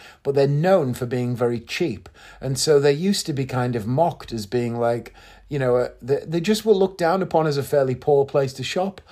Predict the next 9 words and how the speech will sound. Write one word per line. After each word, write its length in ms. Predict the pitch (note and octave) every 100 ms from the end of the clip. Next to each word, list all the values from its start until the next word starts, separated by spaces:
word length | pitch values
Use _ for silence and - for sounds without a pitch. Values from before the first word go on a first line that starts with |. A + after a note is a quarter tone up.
| - - -
But 120 | F3+
actually, 640 | G3 - C#3+ G#2+ G2+ -
they're 260 | - C3+ B2+
brilliant 600 | B2 C3+ A#2 F#2 F2+ -
and 140 | A#2 A#2+
the 60 |
food 260 | - C#3 C3
is 160 | A#2
great. 480 | - A#2+ A#2 G2 F#2+